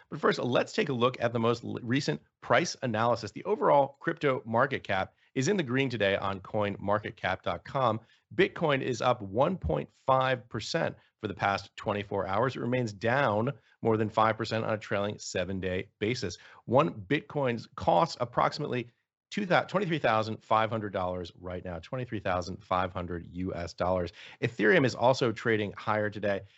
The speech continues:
It's up two point six percent from this time yesterday. Just like Bitcoin, it's been in the red for the past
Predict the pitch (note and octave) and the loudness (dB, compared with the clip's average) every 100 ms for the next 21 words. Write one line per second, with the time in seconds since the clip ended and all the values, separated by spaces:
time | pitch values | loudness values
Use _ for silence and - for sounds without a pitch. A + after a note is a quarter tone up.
0 | _ B2 B2+ B2 - - F#3+ - D3 A2 | _ 0 2 2 0 -6 -6 0 -2 -2
1 | - C3 - - - - C3+ B2+ - G#2 | -6 -8 -8 -8 -6 2 2 4 0 -4
2 | G2 - F#2+ F#2 A2 B2 C3 B2 B2 _ | -4 -2 -4 0 0 0 2 2 0 _
3 | - C3 A2 F#2+ F2+ F#3 F#3+ - A2 G#2+ | -8 0 0 0 0 2 2 2 2 2
4 | - G#2 G2+ A2+ G#2+ F#2 C3 C3 A#2 F#2 | -2 -8 -6 -2 -2 4 6 4 2 -6
5 | - F#2+ F#2 - | -2 -2 -4 -8